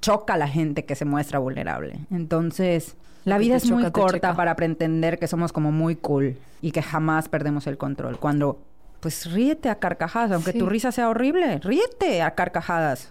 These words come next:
Speaker 1: O sea
Speaker 2: No, y baila ridículamente en esa boda. <laughs> No pasa nada.
Speaker 1: Así es. Bueno, ¿cuál es el último?
Speaker 2: Bueno, vamos a terminar con los límites. Yo voy a aterrizar, obviamente, los límites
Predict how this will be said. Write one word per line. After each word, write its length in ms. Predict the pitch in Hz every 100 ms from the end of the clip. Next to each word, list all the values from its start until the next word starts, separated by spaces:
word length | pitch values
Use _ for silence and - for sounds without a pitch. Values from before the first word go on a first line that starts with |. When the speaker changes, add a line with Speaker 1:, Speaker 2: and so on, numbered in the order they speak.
| -
Speaker 1:
O 40 |
sea 180 | 147 196
Speaker 2:
No, 100 | 240
y 60 |
baila 340 | 196 202 226 214
ridículamente 800 | 196 196 190 208 190 190 196 185
en 80 | 196
esa 180 | 190
boda. 400 | 190 185 185 185
<laughs> 320 | 254 - 285 277
No 200 | 226 220
pasa 260 | 196 190
nada. 360 | 170 175 165 156 170
Speaker 1:
Así 320 | 160 156 165
es. 160 | 139 269 277 - - - -
Bueno, 360 | 196 233 226 220
¿cuál 140 | 247
es 80 | 269
el 80 | 226
último? 340 | 220 233 220 - - -
Speaker 2:
Bueno, 280 | 214 214 214
vamos 200 | 254 277
a 40 | 220
terminar 720 | 190 180 180 175 170 202 262 247 - - - - -
con 180 | 208
los 140 | 196 185
límites. 720 | 196 190 190 175 151 - - - - - - - 190
Yo 340 | 196 254 254
voy 200 | 202 226
a 40 | 226
aterrizar, 440 | 220 196 180 208
obviamente, 440 | 214 208 208 214
los 200 | 196 175
límites 580 | 202 240 254 214 190 170